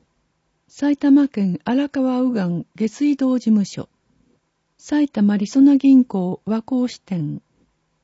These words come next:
社会福祉法人和光福祉会。就労継続支援B型施設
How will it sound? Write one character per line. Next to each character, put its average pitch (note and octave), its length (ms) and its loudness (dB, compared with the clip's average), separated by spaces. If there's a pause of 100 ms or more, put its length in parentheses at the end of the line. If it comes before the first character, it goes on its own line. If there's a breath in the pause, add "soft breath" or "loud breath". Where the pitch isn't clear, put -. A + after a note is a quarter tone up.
(220)
社 - 180 -6
会 C#4+ 320 -2
福 - 200 -4
祉 C#4 180 -2
法 B3+ 260 -2
人 F3 440 -2
和 C#4+ 160 -2
光 F#3 260 -4
福 - 240 -10
祉 - 180 -10
会。 D#3+ 360 -12 (800)
就 D4 280 -4
労 C#4+ 220 -2
継 C#4+ 240 -4
続 C#4 300 -6
支 - 160 -4
援 F#3+ 260 0 (100)
B C4+ 220 4
型 C#4+ 320 0
施 - 60 -12
設 E3 460 -8